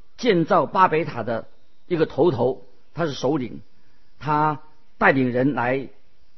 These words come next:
建造巴别塔。想要在这里建造一个与神为敌的一个王国，要借着巴别塔这个王国、这个塔来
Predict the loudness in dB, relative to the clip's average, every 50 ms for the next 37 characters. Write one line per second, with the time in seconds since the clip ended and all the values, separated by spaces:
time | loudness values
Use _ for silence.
0 | -16 -16 -16 -12 -2 2 4 4 6 6 4 4 4 4 0 0 0 -2 -4 -4
1 | -6 -8 -10 -12 -12 -14 -14 -14 -14 -14 -16 -16 -14 -14 -14 -14 -14 -14 -14 -14
2 | -16 -16 -16 -16 -16 -14 -8 -6 0 4 6 8 8 6 4 -2 -10 -14 -12 -6
3 | 0 0 0 2 0 -2 -2 -2 -4 -8 -12 -14 -16 -16 -16 -16 -16 -16 -16 -16
4 | -16 -14 -12 -2 4 6 6 6 8 6 4 4 2 2 2 2 2 2 -2 -8
5 | -16 -16 -16 -16 -16 -16 -16 -16 -16 -16 -12 -6 -4 -4 -4 -4 -2 4 6 6
6 | 8 8 6 6 6 6 4 2 -4 -4 -2 0 2 0 0 0 -2 -2 -2 -2
7 | 0 0 0 0 0 0 -2 -6 -6 -8 -10 -10 -2 0 2 2 2 0 -4 -10
8 | -14 -14 -16 -16 -16 -16 -16 -16 -16 -16 -16 -14 -14 -14 -14 -14 -14 -14 -14 -14
9 | -16 -16 -16 -16 -6 4 6 6 6 6 4 2 2 4 4 2 2 2 -2 -6
10 | -6 -6 -2 -2 0 0 0 2 2 4 4 4 2 2 2 0 0 0 0 -2
11 | -2 -2 -2 -2 -2 -2 -2 -4 -6 -12 -12 -14 -12 -12 -12 -10 -6 -4 0 0
12 | 0 0 0